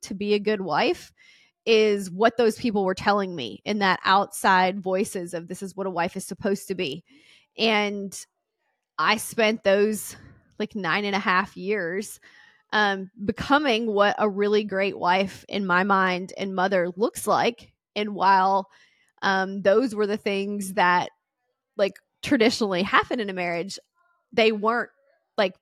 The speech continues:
me being unapologetically myself. It was me becoming someone I wasn't.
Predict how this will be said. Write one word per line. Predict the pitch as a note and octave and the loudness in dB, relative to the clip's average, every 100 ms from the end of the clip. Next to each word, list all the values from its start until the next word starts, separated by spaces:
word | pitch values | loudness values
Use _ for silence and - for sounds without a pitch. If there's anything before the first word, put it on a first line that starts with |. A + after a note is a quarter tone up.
| _ | _
me | G#3 A3 A3+ A3 | -8 -4 -4 0
being | G#3+ G#3+ | 2 4
unapologetically | G#3 G#3 G#3+ F#3+ G#3 F3+ G3 F#3+ | 2 -2 0 0 0 -2 -4 -6
myself. | E3 E3 G3+ - - | -6 -2 0 0 -2
It | |
was | G3+ G3+ | -4 -4
me | G#3 G#3 | -4 -4
becoming | F#3+ - G3+ F#3 | -4 -4 -4 -6
someone | F3+ F#3+ F#3 | -8 -8 -6
I | D#3+ | -6
wasn't. | D3 D3 C#3 | -6 -8 -8